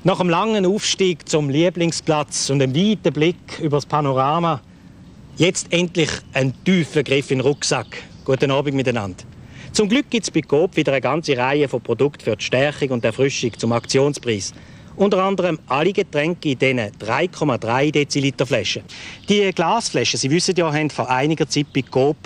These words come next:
die Getränkedose abgelöst, als eine von den Massnahmen, die Coop für eine bessere Umweltverträglichkeit ergriffen hat.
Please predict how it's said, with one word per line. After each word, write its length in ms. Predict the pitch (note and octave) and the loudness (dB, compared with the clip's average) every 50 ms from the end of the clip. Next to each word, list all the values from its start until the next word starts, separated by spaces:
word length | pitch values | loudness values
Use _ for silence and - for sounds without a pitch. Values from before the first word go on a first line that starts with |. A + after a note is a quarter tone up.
| - - - | -20 -16 -8
die 60 | - | -4
Getränkedose 840 | - B2 - - B2+ C3+ D3+ D3+ - D#3 C3+ C3+ A#2 A#2 - A#2+ - - | -4 -2 -2 0 -2 0 0 0 0 0 0 2 0 0 -2 -4 -4 -2
abgelöst, 640 | - A#2+ - - - - F3+ F#3+ A#3 A#3+ - - D#3+ | -4 -4 -4 -4 -4 0 2 2 2 0 -2 -2 -2
als 200 | D3 B2+ - - - | -2 -2 -2 -6 -4
eine 380 | - C#3 C#3+ D3 E3 F3 F3+ D#3+ - - - - - - - - | -2 0 0 2 2 2 2 0 -2 -8 -16 -16 -16 -12 -4 -2
von 100 | D#3+ D3+ | 0 0
den 80 | D3+ | 2
Massnahmen, 640 | C#3 C3 B2 B2+ C#3+ - - D#3+ C#3+ C#3 C3+ C3+ A#2+ | 2 2 2 0 0 0 0 0 0 2 2 0 0
die 80 | A#2 A#2 - | 0 -2 0
Coop 220 | - C#3 D3 D3 - | 2 0 0 2 0
für 80 | D3 | 0
eine 120 | B2+ B2+ B2 | 0 0 2
bessere 440 | - A#2 B2+ - - - B2 B2+ - - | 0 0 0 0 -2 -2 -2 -2 0 0
Umweltverträglichkeit 1160 | C#3+ D3+ D3+ C#3+ C#3 B2 A#2+ - - A#2 - A2+ A#2 G#2+ A#2 - - - A#2+ A#2 A2+ - - | 0 2 2 2 0 -2 -2 -6 -8 -6 -2 -2 -2 -2 -4 -6 -4 -2 -2 -2 -2 -2 -6
ergriffen 440 | - F#2 - B2 C3+ B2+ - C3+ A2 | -6 -2 0 0 0 0 -2 -4 -4
hat. 100 | G2 | -4